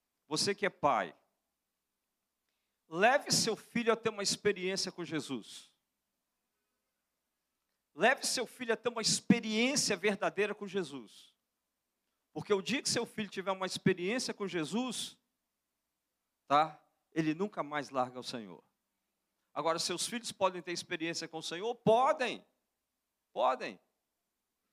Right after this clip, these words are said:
Semana passada, meu neto teve uma experiência linda com o Senhor. Um deles, né? Vários deles.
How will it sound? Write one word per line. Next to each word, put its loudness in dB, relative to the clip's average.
Semana -6
passada, 0
meu 0
neto -2
teve -2
uma -8
experiência 0
linda -6
com -8
o -8
Senhor. -10
Um -2
deles, -4
né? -2
Vários 0
deles. -8